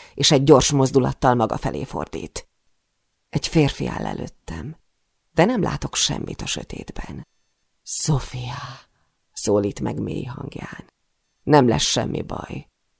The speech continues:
Elengedlek, de meg kell ígérned, hogy nem kiabálsz, rendben?” Természetesen meg sem hallom. Továbbra is igyekszem kihúzni magam a karjai közül. „Sofia, nyugodj meg, hallod?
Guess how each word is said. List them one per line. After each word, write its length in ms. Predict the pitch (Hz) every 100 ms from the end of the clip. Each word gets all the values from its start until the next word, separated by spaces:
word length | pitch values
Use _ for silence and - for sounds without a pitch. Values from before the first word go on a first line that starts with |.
| _ _ -
Elengedlek, 840 | 151 120 95 85 85 - - -
de 120 | 139
meg 200 | 147 147
kell 200 | - 135
ígérned, 520 | 135 123 131 131 131
hogy 120 | 139 135
nem 140 | 135
kiabálsz, 760 | - - - - - - - -
rendben?” 720 | 143 135 131 156 165 147 - _ _ _ _ _
Természetesen 720 | - 131 127 117 143 151 196 202
meg 140 | 190
sem 220 | - 135
hallom. 460 | 127 135 - 92 156 _ _ _
Továbbra 360 | - 170 151 143
is 160 | 139 -
igyekszem 540 | 170 135 - 160 135
kihúzni 420 | 151 127 95 110
magam 260 | 113 90 80
a 60 |
karjai 440 | - 135 - - -
közül. 380 | - - - - - _ _ _ _ -
„Sofia, 540 | - 165 - 127 131
nyugodj 400 | 147 151 127 127
meg, 260 | 120 - -
hallod? 500 | 131 170 185 -